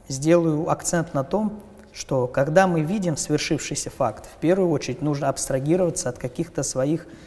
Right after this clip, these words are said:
личностных убеждений – и понять, почему случилось так, а не наоборот. К примеру,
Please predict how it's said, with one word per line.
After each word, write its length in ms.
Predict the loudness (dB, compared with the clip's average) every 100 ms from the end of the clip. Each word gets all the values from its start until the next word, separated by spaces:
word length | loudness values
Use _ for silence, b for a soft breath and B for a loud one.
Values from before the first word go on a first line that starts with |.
| B -2
личностных 640 | 0 2 -2 -2 -6 -4
убеждений – 640 | -2 -2 2 2 0 -6 -16 B B B B -2
и 60 |
понять, 420 | 4 4 4 0
почему 420 | -2 0 2 2 0
случилось 580 | 0 -2 0 0 0
так, 680 | 4 6 6 4 -14 -18 -10
а 120 | -2 2
не 120 | 4
наоборот. 580 | 4 6 4 4 0 -8 -20 B B B B -12
К 80 | -2
примеру, 540 | 2 4 4 4